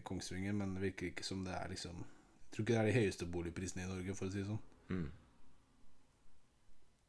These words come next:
Speaker 1: Men, eh,
Speaker 2: <laughs>
Speaker 1: det er kanskje nedlatende å si, for vi, folk som bor der synes sikkert det er veldig, eh,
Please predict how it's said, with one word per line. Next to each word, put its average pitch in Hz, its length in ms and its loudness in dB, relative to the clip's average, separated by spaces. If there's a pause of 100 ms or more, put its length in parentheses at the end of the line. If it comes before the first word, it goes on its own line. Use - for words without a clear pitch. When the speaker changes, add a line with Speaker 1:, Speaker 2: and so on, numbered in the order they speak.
(140)
Speaker 1:
Men, 104 260 2
eh, 95 480 -4 (240)
Speaker 2:
<laughs> - 240 -16
Speaker 1:
det 135 240 4
er 156 60 8
kanskje 156 200 12
nedlatende 120 440 10
å - 40 4
si, 151 140 10 (100)
for 135 140 6 (220)
vi, 127 180 10
folk 123 200 6
som 120 140 8
bor 104 160 8
der 117 100 6
synes 120 200 4
sikkert 107 240 6
det 101 80 8
er 101 80 4
veldig, 85 240 2 (1300)
eh, 98 240 -4